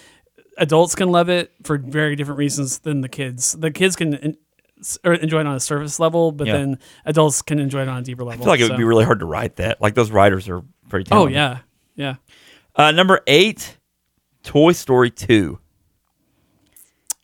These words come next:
Speaker 1: Um, yeah, I'm starting to doubt my ranking of this <laughs> then.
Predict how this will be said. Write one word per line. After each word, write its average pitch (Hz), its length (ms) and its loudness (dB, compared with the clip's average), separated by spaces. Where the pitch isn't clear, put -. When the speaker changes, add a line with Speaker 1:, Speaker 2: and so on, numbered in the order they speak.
Speaker 1:
Um, 190 520 0
yeah, 175 220 0
I'm 156 160 2
starting 196 340 -6
to 151 60 0
doubt 147 220 -2
my 135 240 -4
ranking 151 360 -2
of 135 100 -2
this - 280 2
<laughs> - 140 -2
then. 185 340 -2